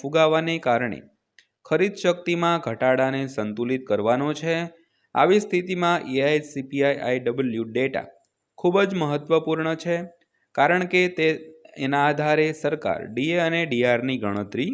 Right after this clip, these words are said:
કરે છે. તો સરકાર દર વર્ષે બે વાર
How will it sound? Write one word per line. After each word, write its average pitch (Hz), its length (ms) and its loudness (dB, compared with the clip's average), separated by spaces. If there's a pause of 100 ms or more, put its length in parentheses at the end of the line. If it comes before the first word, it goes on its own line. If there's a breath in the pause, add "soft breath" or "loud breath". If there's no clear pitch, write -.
કરે 98 300 2
છે. 92 280 -10 (1300)
તો 190 160 2
સરકાર 175 540 2
દર 147 260 4
વર્ષે 147 460 0
બે 123 220 0
વાર 113 260 2